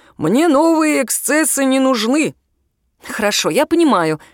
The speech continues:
кивнула Маша, чувствуя бегущий вдоль позвоночника холодок. «Тогда оставьте нам ключи, мы сами все запрем, когда отгоним машину». «Я не должен никому отдавать ключи»,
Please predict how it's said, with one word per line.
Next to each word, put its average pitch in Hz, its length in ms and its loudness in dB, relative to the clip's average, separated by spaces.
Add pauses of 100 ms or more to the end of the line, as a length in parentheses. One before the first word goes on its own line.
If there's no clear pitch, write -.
(180)
кивнула 165 420 0
Маша, 254 340 -2
чувствуя 220 480 -4
бегущий 202 460 -4
вдоль 202 200 0
позвоночника 202 720 -4
холодок. 190 580 -4 (580)
«Тогда 254 280 0
оставьте 262 360 -2
нам 254 160 2
ключи, 277 320 -2
мы 359 100 2
сами 330 260 0
все 269 160 -2
запрем, 269 380 0
когда 202 280 0
отгоним 233 340 0
машину». 165 560 0 (760)
«Я 139 520 -4
не 285 200 0
должен 151 800 -2
никому 160 480 -2
отдавать 165 600 0
ключи», 180 580 -2